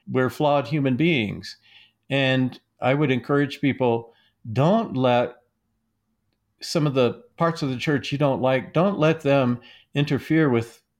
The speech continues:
the greatest gift we have, restoring a relationship with the God of the universe who loves us. That's the goal. And if the church gets in the way of that goal, then, okay, find another church or, you know,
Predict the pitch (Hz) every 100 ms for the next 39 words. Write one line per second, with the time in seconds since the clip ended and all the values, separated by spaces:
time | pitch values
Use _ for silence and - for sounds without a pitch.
0 | _ _ - 117 139 147 151 - 139 -
1 | 131 131 165 175 92 104 120 - 135 127
2 | 127 113 117 117 120 104 - 110 - 120
3 | 120 95 107 113 104 107 139 151 104 104
4 | - 127 120 160 160 - - - _ _
5 | _ _ _ _ _ _ _ _ 131 165
6 | - - 123 123 165 101 - 104 _ _
7 | _ _ _ 123 123 123 127 - 156 143
8 | 151 147 147 123 120 175 185 120 101 107
9 | 107 110 123 127 120 117 - 113 135 113
10 | 147 - 113 131 139 139 139 143 143 180
11 | 120 113 107 - 131 127 117 151